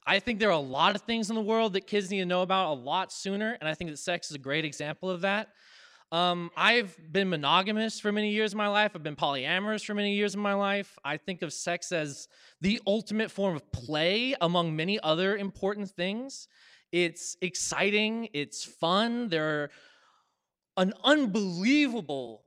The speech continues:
amount of ways to experience what that is, ways which, if you ask people on the street, they might even say that is sex, and I would disagree. So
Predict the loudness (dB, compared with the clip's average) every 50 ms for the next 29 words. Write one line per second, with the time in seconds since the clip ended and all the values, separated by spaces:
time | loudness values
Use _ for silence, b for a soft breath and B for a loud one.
0 | _ -6 -4 -4 -2 0 2 4 4 4 2 0 -4 -4 -6 -6 -6 -6 0 2
1 | 4 6 6 6 4 2 0 -2 -4 -2 -2 -2 -2 -4 -6 -6 -6 -4 -2 0
2 | 0 0 0 0 -2 -2 -2 -4 -2 0 0 0 2 2 2 2 0 -2 -6 -4
3 | -2 2 2 2 2 0 -2 -2 0 0 0 0 -2 -6 -8 -8 -10 -14 _ _
4 | _ _ _ _ _ -4 -4 -2 0 2 2 4 4 2 0 0 -2 -2 -2 -2
5 | -2 -4 -6 -4 -2 0 0 0 0 0 -2 -2 0 2 2 2 2 2 0 -2
6 | -4 -8 -10 -12 -12 _ -14 -14 -14 -14 -16 -16 _ -8 -6 -2 0 2 2 2
7 | 2 0 -4 -6 -8 -8 -6 -6 -6 -6 -8 -12 _ _ _ _ _ _ _ _
8 | _ _ _ _ _ _ _ _ b b b b b b b b b b b b
9 | b b b b b b b b b -12 -4 2 4 6 6 6 6 4 2 0
10 | -4 -8